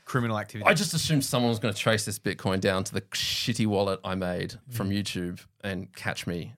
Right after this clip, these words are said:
Speaker 2: So I'm like, "Cancel, cancel, cancel." It's not canceling. I'm like, "Oh, this is, like, too much." Like, sixty cents I could deal with, twenty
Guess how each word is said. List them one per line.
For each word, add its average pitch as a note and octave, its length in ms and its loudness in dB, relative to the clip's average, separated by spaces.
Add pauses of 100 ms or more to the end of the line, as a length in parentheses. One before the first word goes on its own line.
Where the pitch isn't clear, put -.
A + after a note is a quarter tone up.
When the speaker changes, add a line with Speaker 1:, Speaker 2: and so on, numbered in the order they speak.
Speaker 2:
So - 180 -4
I'm G2+ 100 -2
like, F#2+ 280 -4
"Cancel, B2 340 -4
cancel, B2 340 -4
cancel." A#2+ 480 -4
It's - 180 -4
not A2+ 180 -2
canceling. G#2 840 -2
I'm G#2+ 140 -2
like, G#2 180 -2
"Oh, A#2 320 4
this G#2+ 160 -4
is, G#2+ 160 -6
like, F#2 200 -2
too G2+ 180 -2
much." E2 320 -4
Like, G2 260 2 (480)
sixty - 420 -2
cents A2 360 -2
I G#2+ 80 -2
could G2 180 -6
deal G#2 240 2
with, G2 240 0
twenty A#2+ 520 -2